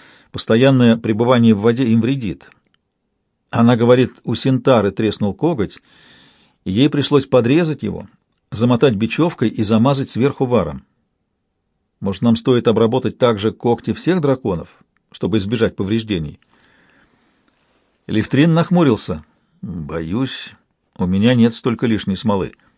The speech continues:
Будем надеяться, сухое место для стоянки всё-таки найдётся».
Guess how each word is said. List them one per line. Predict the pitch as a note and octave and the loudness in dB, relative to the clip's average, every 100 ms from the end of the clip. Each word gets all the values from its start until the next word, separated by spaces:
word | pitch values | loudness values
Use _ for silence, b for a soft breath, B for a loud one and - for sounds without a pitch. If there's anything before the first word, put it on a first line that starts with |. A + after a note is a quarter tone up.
| _ _ _ _ _ _ _ _ _ _ _ | _ _ _ _ _ _ _ _ _ _ _
Будем | - C#3 C#3 | -4 0 2
надеяться, | C#3+ D3 D3+ C#3+ C3+ | 4 4 2 2 0
сухое | A2+ - - D3+ C#3 | 0 -2 -2 0 0
место | D3 C#3+ B2+ | 0 -2 -4
для | A#2 | -4
стоянки | B2 B2 C3 B2 A2 | 0 0 2 -2 -4
всё-таки | - A2 | -6 -2
найдётся». | A2+ A#2 G2+ F2+ - - | 0 0 0 -6 -10 -18